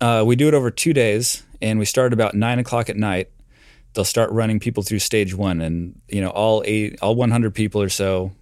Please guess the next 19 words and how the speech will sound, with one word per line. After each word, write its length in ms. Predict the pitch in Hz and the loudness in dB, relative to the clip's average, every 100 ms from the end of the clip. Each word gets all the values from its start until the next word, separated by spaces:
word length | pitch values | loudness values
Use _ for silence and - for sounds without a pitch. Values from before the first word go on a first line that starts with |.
| _ - | _ -2
go 140 | 107 | 0
through 180 | - 104 | 0 -4
stage 300 | - 95 87 | -2 -4 -4
one. 320 | 92 71 95 - - - - - - | -6 -8 -12 -20 -20 -20 -20 -20 -10
And 500 | 101 98 92 90 90 - _ - - - - - _ - - | -4 -2 0 -2 -4 -8 _ -20 -20 -20 -20 -20 _ -18 -6
there's 260 | 104 98 | -2 -2
a 40 | 98 | -2
time 280 | - 127 135 | -2 0 2
limit, 300 | 135 135 113 | 2 0 -2
and 160 | 107 104 | -2 -2
if 140 | - | -2
you 80 | 107 | -2
get 220 | 113 - | -2 -2
to 100 | - | -2
the 140 | 110 | -2
end 140 | 113 123 | 0 0
of 100 | 120 | 0
the 80 | 113 | -4
course, 680 | - 117 120 - - - | 0 0 0 -2 -8 -10